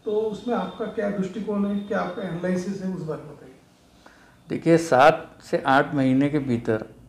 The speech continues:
Speaker 2: जो service industry को लेकर के lawn hall वालों ने कुछ भी व्यापार नहीं किया, एचटी billing में department ने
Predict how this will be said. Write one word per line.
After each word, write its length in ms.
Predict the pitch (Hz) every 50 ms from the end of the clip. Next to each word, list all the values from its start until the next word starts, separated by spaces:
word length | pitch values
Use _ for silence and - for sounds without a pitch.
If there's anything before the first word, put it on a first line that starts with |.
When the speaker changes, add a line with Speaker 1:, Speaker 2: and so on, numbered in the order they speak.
| - - - - - - - - - - 165 151 120 - -
Speaker 2:
जो 340 | 131 131 139 143 156 165
service 600 | 156 165 - - 127 120 127 131 156 160 156 -
industry 500 | 147 143 135 139 135 131 - - 156 151
को 160 | 151 151 156 151
लेकर 420 | 143 131 123 120 120 147 135 135
के 300 | 131 - 120 117 113 - - - - - - - - - - - - - - -
lawn 540 | - - 127 123 123 123 127 131 139 147 147
hall 400 | 143 - - 123 127 135 135 143
वालों 320 | 139 131 123 123 131 135
ने 220 | 131 127 123 123 -
कुछ 420 | - - - - - - 139 127
भी 140 | 127 160 160
व्यापार 400 | 143 127 120 - 135 131 135 131
नहीं 260 | 123 120 123 127 120
किया, 260 | 120 123 101 95 104 - - - - - - - _ _ - - - - - - - - - - - - _ - _ _ _ _ _ _ _ _ - -
एचटी 340 | 139 135 - - - 208 202
billing 400 | 170 175 180 180 190 185 185 175
में 340 | 170 165 170 185 - - - - - _ - - - _ _ _ -
department 840 | - - - 135 127 131 131 143 135 139 143 - 170 170 170 165 160
ने 320 | 151 143 147 156 - -